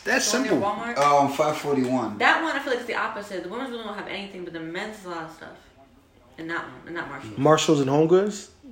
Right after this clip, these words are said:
Speaker 4: That, that combo
Speaker 3: Yeah,
Speaker 4: store?
Speaker 3: Marshalls and HomeGoods.
Speaker 1: Okay.
Speaker 2: The one near my way, though, I find
Speaker 1: Mm.
Speaker 2: anything in the women's section.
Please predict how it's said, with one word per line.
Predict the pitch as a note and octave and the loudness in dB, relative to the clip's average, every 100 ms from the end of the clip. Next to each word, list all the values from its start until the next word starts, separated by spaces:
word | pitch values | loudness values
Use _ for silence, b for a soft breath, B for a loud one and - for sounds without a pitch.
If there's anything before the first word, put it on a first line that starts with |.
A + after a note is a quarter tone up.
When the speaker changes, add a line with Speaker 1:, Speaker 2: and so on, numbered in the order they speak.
| - - | -10 -2
Speaker 4:
That, | - - | -2 -2
that | - | -4
combo | - D#3+ F3 | 2 6 6
Speaker 3:
Yeah, | |
Speaker 4:
store? | C#3 F#3+ G3+ | 8 6 6
Speaker 3:
Marshalls | C3+ | 4
and | B2 B2 A#2 | 0 0 2
HomeGoods. | C3 | 2
Speaker 1:
Okay. | - A2+ G#2+ - - - _ - _ | 2 0 -2 -8 -16 -20 _ -20 _
Speaker 2:
The | G#3 | -4
one | G#3+ G#3 | -2 -2
near | F#3+ | 0
my | G3 A#3 A3 | 2 2 2
way, | F#3+ | -2
though, | E3 D3+ D3 | -2 -4 -4
I | F3 | -8
find | D#3 A2+ | -8 -8
Speaker 1:
Mm. | |
Speaker 2:
anything | D#3+ D#3+ C#3 | -8 -8 -10
in | |
the | B2 | -14
women's | - - | -16 -18
section. | - - | -20 -20